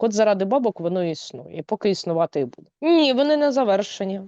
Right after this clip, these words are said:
бо ми будемо, все одно будуть балачки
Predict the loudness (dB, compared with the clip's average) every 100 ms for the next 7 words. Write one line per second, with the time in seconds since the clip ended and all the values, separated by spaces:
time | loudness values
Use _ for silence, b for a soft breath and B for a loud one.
0 | -8 0 2 4 4 2 0 0 2 4
1 | 4 2 0 -2 2 2 2 2 0 0
2 | -2 -2 0 0 0 -2 -4 0 2 2
3 | 2